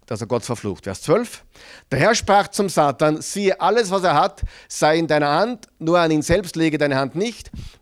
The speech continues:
Da ging der Satan hinaus von dem Herrn. Eines Tages aber, da seine Söhne und Töchter aßen und Wein tranken im Hause ihres Bruders, des Erstgeborenen, kam ein Bote zu Hiob und sprach, "Die Rinder pflügten und die Eselinnen gingen neben ihnen auf der Weide."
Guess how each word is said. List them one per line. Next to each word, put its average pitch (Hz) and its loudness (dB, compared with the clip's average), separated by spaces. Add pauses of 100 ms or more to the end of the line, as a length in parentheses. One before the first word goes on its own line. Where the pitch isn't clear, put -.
Da 135 2
ging 180 2
der 180 2
Satan 151 2
hinaus 139 0
von 135 -2
dem 131 0
Herrn. 101 -4
Eines 165 -2
Tages 190 2
aber, 202 4
da 185 0
seine 143 0
Söhne 185 0
und 160 -2
Töchter 170 0
aßen 175 -2
und 139 -2
Wein 160 -2
tranken 165 -4
im 143 0
Hause 143 0 (240)
ihres 131 -2
Bruders, 165 0
des 139 -6
Erstgeborenen, 139 0 (260)
kam 143 0
ein 127 0
Bote 214 4
zu 196 2
Hiob 202 4
und 156 0
sprach, 156 2 (360)
"Die 135 2
Rinder 220 4
pflügten 214 0
und 151 -2
die 147 -4
Eselinnen 208 4
gingen 190 2 (200)
neben 165 0
ihnen 165 2 (260)
auf 135 0
der 143 4
Weide." 101 0